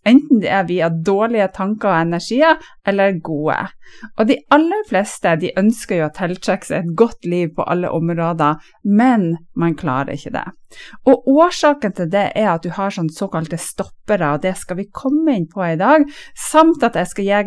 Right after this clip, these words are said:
deg noen tips og triks i forhold til hvordan du kan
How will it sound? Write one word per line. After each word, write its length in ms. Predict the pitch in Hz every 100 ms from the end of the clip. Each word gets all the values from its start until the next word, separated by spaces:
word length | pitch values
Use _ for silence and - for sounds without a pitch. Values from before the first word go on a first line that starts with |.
| -
deg 160 | 165 165
noen 160 | 165 -
tips 420 | 349 - - -
og 80 | 175
triks 360 | - 294 - - 233
i 60 |
forhold 360 | 208 226 262 262
til 160 | 208
hvordan 480 | 208 - 220 - 175 185
du 80 | -
kan 140 | 349